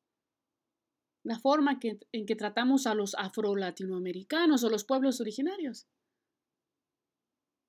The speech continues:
La discriminación como entre, ente patriarcal es sisti-, es, es sistemática y nos jode a todos, como la violencia de género, porque a uno nos convierte en víctimas y a otros en victimarios.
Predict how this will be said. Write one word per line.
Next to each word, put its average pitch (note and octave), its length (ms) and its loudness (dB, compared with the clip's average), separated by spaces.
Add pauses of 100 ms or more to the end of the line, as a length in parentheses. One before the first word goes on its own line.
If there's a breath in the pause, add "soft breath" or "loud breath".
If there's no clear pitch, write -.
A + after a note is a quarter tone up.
La A#3+ 160 2
discriminación B3 760 2
como B3+ 260 2
entre, C4+ 380 0 (100)
ente B3+ 300 2
patriarcal A3 760 -2
es C#4+ 160 2
sisti-, A3+ 420 -6
es, G#3 160 -2
es C4+ 160 -2 (100)
sistemática B3+ 880 0
y D4 60 2
nos A#3 160 -2
jode B3+ 260 0
a A#3+ 120 -4
todos, C4+ 480 0 (240)
como A3 200 -6
la A3 120 -4
violencia A3 400 -4
de G#3 80 -4
género, A#3 340 -6 (400)
porque A3 220 -2
a A3+ 40 6
uno A#3+ 160 4
nos B3 160 2
convierte A#3 540 -2
en A3 160 -4
víctimas C4 500 2
y A#3+ 40 -2
a G#3+ 80 0
otros A#3 320 -4
en A3 80 -4
victimarios. A3+ 760 -2